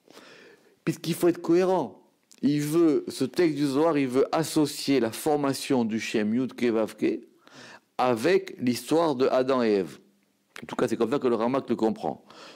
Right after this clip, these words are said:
Donc on a le Yud et le He, ils sont ensemble. De ce Yud et de ce He sort un Vav.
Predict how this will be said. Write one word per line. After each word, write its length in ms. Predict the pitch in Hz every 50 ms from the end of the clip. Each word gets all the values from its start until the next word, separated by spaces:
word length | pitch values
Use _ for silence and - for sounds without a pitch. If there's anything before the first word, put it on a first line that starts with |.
| - _
Donc 200 | - 107 117 120
on 120 | 151 151 160
a 120 | 170 165
le 120 | 160 151 151
Yud 460 | 147 139 139 156 180 180 175 147 143
et 60 | 147
le 240 | 139 139 120 - -
He, 140 | 147 147 139
ils 80 | 123
sont 160 | - - 131
ensemble. 500 | 123 117 110 107 - 98 85 78 76 - - _ _ _ _ - - - - _
De 140 | - 95 113
ce 240 | 113 - - - 135
Yud 400 | 127 127 135 147 196 202 185 143
et 80 | 151 139
de 160 | 120 131 127
ce 180 | 120 - - 113
He 300 | 107 - - 170 190 175
sort 360 | - - - - 147 139 127
un 140 | 127 120 117
Vav. 320 | 101 95 110 104 95 82